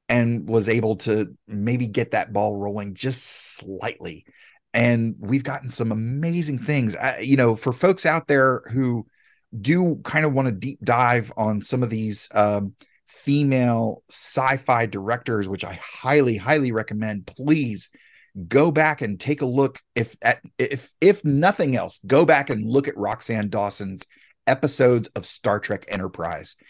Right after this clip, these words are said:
They are so great because they watch, like, horror films. And I was like, "This is so great. These two great genres being melded together so well." And, uh, she does it just so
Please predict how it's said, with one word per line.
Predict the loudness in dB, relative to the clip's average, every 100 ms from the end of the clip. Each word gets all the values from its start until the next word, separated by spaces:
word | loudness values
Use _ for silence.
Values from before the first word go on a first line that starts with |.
| -20 -20 _ -2
They | 0
are | 0 -6
so | -8 -10 -8 -8 -8 2 4 4
great | 4 2 2 -4 -10 -6
because | -6 -4 -4 -4 0
they | -2
watch, | -2 -4 -6 -8
like, | -8 -8 -10 -14
horror | 0 4 4 6 4
films. | 4 4 6 4 0 -6 -4
And | 0
I | 0
was | 0
like, | 0 -2 _ _ -20 _ _
"This | 4 4 4
is | 0
so | 0 0 2 4 4
great. | 6 6 6 4
These | 2 0
two | -6 -4 -2
great | -2 2 2 2
genres | 2 2 2 4 4 4
being | -2 -2 0 0 0
melded | 2 2 0 -2
together | -4 -2 -4 -6
so | -8 -8 -8 -8 -4 -2
well." | 2 4 4 4 2 -4 -20 -20 -20 _ -2
And, | 0 2 2 2 -2 -4
uh, | -6
she | -6 -8 -8
does | -6 -4 -2
it | -2 -6 -12
just | -8 -6 -4
so | -4 -6